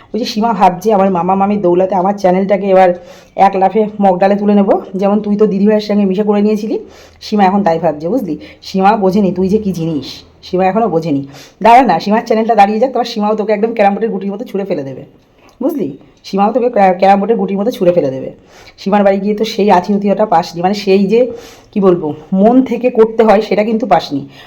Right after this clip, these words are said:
ওই করতে হয় তাই করেছে, ওই করতে হয় তাই করেছে, বুঝলি? ও এখন মানে ভাবছে কি বলতো, ওর চ্যানেলটা যদি তোকে দিয়ে ও দাঁড় করিয়ে ফেলতে পারে।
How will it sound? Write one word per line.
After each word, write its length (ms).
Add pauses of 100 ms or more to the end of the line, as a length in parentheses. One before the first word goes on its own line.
(120)
ওই 120
করতে 380
হয় 200
তাই 160
করেছে, 380 (460)
ওই 160
করতে 340
হয় 180
তাই 180
করেছে, 300 (520)
বুঝলি? 280 (560)
ও 180
এখন 320
মানে 200
ভাবছে 320
কি 100
বলতো, 220
ওর 60
চ্যানেলটা 540
যদি 200
তোকে 220
দিয়ে 120
ও 140
দাঁড় 180
করিয়ে 260
ফেলতে 240
পারে। 240